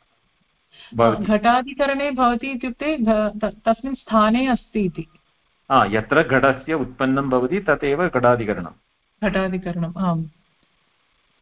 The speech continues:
Speaker 2: दण्डादयस्तु सर्वदा एव भवन्ति इति तानि घटकारणानि। दण्डादयः
Speaker 1: हा।
Speaker 2: घटस्य कारणानि भवन्ति इति।
Speaker 1: हा, इत्युक्ते किम् अस्ति? घट-,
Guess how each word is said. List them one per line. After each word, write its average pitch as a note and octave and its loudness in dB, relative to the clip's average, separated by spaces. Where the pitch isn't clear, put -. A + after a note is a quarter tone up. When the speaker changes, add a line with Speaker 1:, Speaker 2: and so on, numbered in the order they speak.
Speaker 2:
दण्डादयस्तु G#3+ 2
सर्वदा G#3+ 2
एव G#3 0
भवन्ति F#3+ -2
इति A3+ -2
तानि G3 0
घटकारणानि। E3+ 0
दण्डादयः G3+ 4
Speaker 1:
हा। B3 -8
Speaker 2:
घटस्य G3+ 2
कारणानि F#3 0
भवन्ति E3+ -2
इति। D#3+ -10
Speaker 1:
हा, - -4
इत्युक्ते C3 2
किम् C#3+ 0
अस्ति? A#2 -2
घट-, A2 0